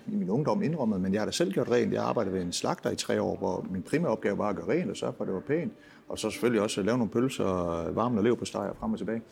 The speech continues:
Men, men det, det er jeg været enormt glad for. Jeg arbejdede i butik, jeg arbejdede som lagerarbejder, da, da jeg var, øh, atten år gammel, øh, ved, ved siden af mine studier. Så mødte jeg ind klokken fire om morgenen og stod i tre timer og tømte lastbiler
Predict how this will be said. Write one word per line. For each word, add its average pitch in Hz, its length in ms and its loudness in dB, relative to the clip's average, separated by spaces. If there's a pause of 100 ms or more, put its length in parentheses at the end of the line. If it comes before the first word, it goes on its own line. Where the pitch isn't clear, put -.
(460)
Men, 104 320 2
men 92 360 0
det, - 160 -8
det 127 180 4
er 101 120 -2
jeg 87 100 -4
været 85 260 -4 (100)
enormt 143 300 0
glad 113 160 2
for. 113 120 -2
Jeg 101 120 2
arbejdede 90 280 0
i - 20 0
butik, 95 440 0
jeg 110 100 2
arbejdede 98 380 0
som 90 100 -2
lagerarbejder, 104 680 0 (120)
da, 92 260 0
da 90 80 -2
jeg 92 160 0
var, 101 180 0
øh, 101 60 -2 (240)
atten 131 220 0
år 113 100 0
gammel, 107 260 0
øh, 90 800 -6
ved, 85 60 0
ved 92 100 -6
siden 143 160 0
af - 20 2
mine 110 100 0
studier. 170 320 0 (100)
Så - 220 -4 (180)
mødte 208 220 2
jeg 233 80 4
ind 311 80 -2
klokken - 220 -6
fire 160 140 2
om 160 60 2
morgenen 143 320 0 (320)
og - 80 -6
stod 147 240 4
i 98 180 4
tre - 220 -2
timer 143 480 -2
og - 160 -2
tømte 165 300 0
lastbiler 135 460 0